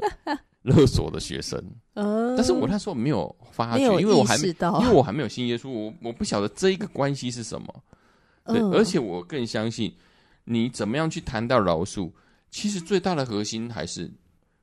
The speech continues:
Speaker 2: 认识基督信仰，你才会有真正的真饶恕的问题。因为，因为在圣经里面讲得很清楚，在主耶稣教导我们的主导文里面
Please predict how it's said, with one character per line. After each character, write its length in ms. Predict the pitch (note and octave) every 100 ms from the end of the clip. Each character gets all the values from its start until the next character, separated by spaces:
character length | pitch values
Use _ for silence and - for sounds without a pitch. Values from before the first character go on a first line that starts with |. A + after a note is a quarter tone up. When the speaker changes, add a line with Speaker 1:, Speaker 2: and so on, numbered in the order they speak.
| _ _ _ _ -
Speaker 2:
认 240 | E3+ G#3 C#3
识 200 | - B2+
基 160 | B2
督 160 | A#2 A#2+
信 240 | - G#2+
仰， 140 | E2+ C2+
你 100 | D#2+
才 140 | G#2
会 60 | G#2
有 120 | F2
真 180 | G#2 G2+
正 140 | G2+
的 160 | F2+ D#2+
真 220 | - G#2
饶 160 | F2+ D#2
恕 140 | -
的 80 | D#2+
问 140 | E2 -
题。 100 | -
因 140 | B2+
为， 120 | C3 - _ _ _ _ -
因 280 | E3+ G3 F#3+
为 160 | D3
在 160 | B2+ D#3
圣 240 | C#3 C#3
经 200 | A#2 A#2+
里 60 | G#2
面 260 | F2 D#2+ - - _
讲 200 | - F2
得 80 | F2
很 220 | G2 D2+
清 240 | E2 F2+ F2
楚， 240 | - - -
在 240 | A#2+ G#2+ F2
主 200 | - D2+
耶 160 | F#2+
稣 320 | G2 F2+ F#2 G#2 - - - - - -
教 260 | - A2+
导 180 | A2+ F2+
我 280 | F2 C#2 A#1
们 400 | C2 C#2 B1+ C2+
的 320 | - G1+ G1+ - - -
主 240 | F2 G#2+
导 200 | F2 C2
文 220 | C#2+ C#2
里 140 | B1 -
面 220 | D2+ C#2